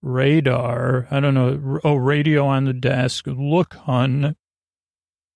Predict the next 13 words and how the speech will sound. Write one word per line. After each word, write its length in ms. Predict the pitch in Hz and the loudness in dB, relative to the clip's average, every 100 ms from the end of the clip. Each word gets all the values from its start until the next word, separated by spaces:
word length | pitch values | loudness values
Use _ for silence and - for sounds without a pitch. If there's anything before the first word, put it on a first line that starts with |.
| - | -12
don't 520 | 123 143 156 160 170 | -4 0 2 2 2
the, 840 | - 151 120 143 139 135 131 127 - _ _ _ - | -2 -4 0 0 2 2 2 0 -4 _ _ _ -2
don't 200 | 165 170 | -2 0
take 240 | 165 143 | 0 0
it 140 | 151 - | -2 0
personal. 920 | 151 156 - 139 127 120 123 127 - _ _ _ _ _ _ - | 0 2 0 -2 -2 -2 -2 -4 -8 _ _ _ _ _ _ -8
Two 160 | 185 | -6
ten 720 | 160 - 151 147 143 139 143 - _ _ _ _ _ | -4 -2 2 4 4 2 0 -4 _ _ _ _ _
stockings. 1120 | - - 165 143 147 143 - 135 131 127 131 | -16 -6 0 2 4 2 0 0 0 0 -2
There's 360 | 160 147 139 123 | -4 0 0 0
a 60 | 143 | 0
lady, 580 | 135 151 156 139 127 | 2 2 2 2 0
Gloria." 920 | 131 135 139 151 156 143 127 131 131 | -2 -2 2 4 4 4 2 0 -2